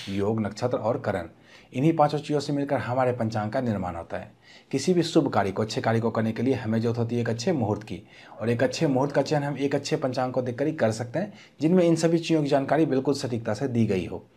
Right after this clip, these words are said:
तो इन्हीं सभी चीज़ों की संपूर्ण और सटीक जानकारी जो कि शुक्रवार उनतीस मार्च दो हज़ार चौबीस के लिए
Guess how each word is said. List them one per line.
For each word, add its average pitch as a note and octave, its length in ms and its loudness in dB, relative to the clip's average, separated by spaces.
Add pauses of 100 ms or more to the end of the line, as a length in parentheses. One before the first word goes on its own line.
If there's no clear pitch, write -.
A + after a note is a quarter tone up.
(320)
तो A#2 80 -2
इन्हीं B2 140 0
सभी C#3 200 0
चीज़ों C#3 260 0
की C#3 80 0
संपूर्ण C#3 380 -2
और C3 60 -2
सटीक A#2 340 -4
जानकारी F2+ 380 -4 (380)
जो A2 80 0
कि A2 140 0
शुक्रवार B2 560 0
उनतीस A#2+ 420 -6
मार्च A#2+ 180 0
दो G#2+ 80 -2
हज़ार G2 120 -2
चौबीस C3 300 0
के C#3 120 0
लिए D3+ 180 -2